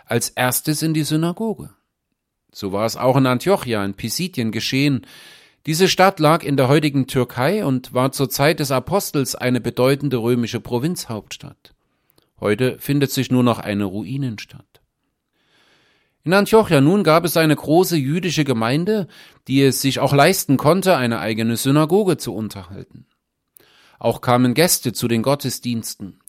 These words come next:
die sogenannten Gottesfürchtigen, von denen wir in unseren Versen hören. An besagtem Sabbat gingen Paulus und Barnabas in die Synagoge, und sie haben sich dort wohl auch den Vorstehern vorgestellt.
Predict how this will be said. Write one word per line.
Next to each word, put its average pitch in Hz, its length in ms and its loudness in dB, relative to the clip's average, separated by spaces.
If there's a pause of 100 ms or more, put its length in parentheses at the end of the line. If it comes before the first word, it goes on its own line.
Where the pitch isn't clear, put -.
die 98 120 -8
sogenannten 120 580 -2
Gottesfürchtigen, 143 1080 -2 (360)
von 139 180 0
denen 165 260 2
wir 180 200 4
in 156 100 0
unseren 160 440 0
Versen 110 500 -6
hören. 160 360 -12 (800)
An 156 140 -4
besagtem 170 640 0
Sabbat 143 500 -2
gingen 139 300 0
Paulus 185 380 0
und 120 140 -2
Barnabas 160 500 -2
in 135 120 -4
die 123 80 -4
Synagoge, 143 720 -2 (720)
und 151 320 0
sie 151 240 -2
haben 180 240 2
sich 160 200 -2
dort 170 180 -4
wohl 160 140 4
auch 160 180 2
den 147 200 0
Vorstehern 135 680 -2
vorgestellt. - 800 -10